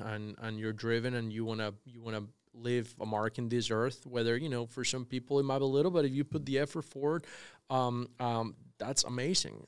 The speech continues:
And so I think that's, that's what I focus on, constantly evolving, constantly growing, just never, never get complacent, and just always have a bigger goal that, you know, again, for others might be small, but for me is just, um,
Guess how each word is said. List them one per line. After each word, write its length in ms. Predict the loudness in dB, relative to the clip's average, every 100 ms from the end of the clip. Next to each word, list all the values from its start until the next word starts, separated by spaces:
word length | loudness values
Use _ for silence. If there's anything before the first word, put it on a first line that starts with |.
| -10
And 340 | -6 -6 -2
so 240 | -2 0 0
I 140 | -2
think 340 | -4 -6 -6
that's, 280 | -4 0 2
that's 280 | 2 -2 -2
what 100 | -4
I 100 | -6
focus 380 | -6 -8 -8 -10
on, 220 | -10 -12
constantly 560 | -8 -2 2 0 0 -6
evolving, 440 | -4 -2 -2 -4
constantly 480 | -8 -8 -4 -4 -6
growing, 520 | -6 -4 -2 -4 -8
just 360 | -8 -6 -4 -6 -12 -20 _ _ _ -8
never, 480 | -4 0 2 0 -2
never 280 | -4 -2 -2
get 220 | -2 -4
complacent, 880 | -6 -10 -6 -2 0 0 0 -8 -8
and 200 | -8 -8
just 260 | -8 -4
always 340 | 0 0 2 0
have 260 | 2 -2
a 60 | -2
bigger 480 | -6 -6 -4 -4 -4
goal 280 | -4 -4 -2
that, 200 | -4 -4
you 100 | -6
know, 80 | -6
again, 220 | -4 -4
for 240 | -4 -2 0
others 280 | 2 0
might 200 | 0 -2
be 80 | 2
small, 320 | 0 2 2
but 160 | 2 -2
for 120 | -4
me 220 | -6 -4
is 200 | -2 -4
just, 360 | -4 -4 -4 -6 -8 -20 -20 -20 _
um, 360 | -4 -2 -4